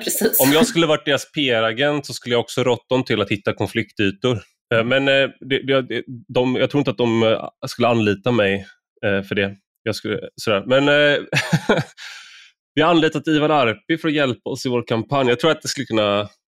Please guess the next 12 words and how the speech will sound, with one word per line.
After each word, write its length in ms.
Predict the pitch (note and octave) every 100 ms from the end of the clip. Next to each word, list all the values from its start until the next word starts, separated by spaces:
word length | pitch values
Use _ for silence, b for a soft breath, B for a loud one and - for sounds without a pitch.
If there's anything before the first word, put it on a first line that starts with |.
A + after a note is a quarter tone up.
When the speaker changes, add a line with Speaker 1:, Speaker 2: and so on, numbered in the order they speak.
| -
Speaker 2:
gå 120 | B2
emot 280 | A#2+ A#2+ A#2+ -
deras 200 | G#2+ -
intressen 500 | G2+ A2 - A2+ G#2+
kanske 300 | G2+ F#2+ G2+
i, 340 | F#2+ F#2+ F#2+ -
i 100 | G#2+
vad 160 | G2
de 140 | G2 G2
når 160 | G2+
för 120 | G2
människor. 420 | G2+ F#2+ F#2+ A2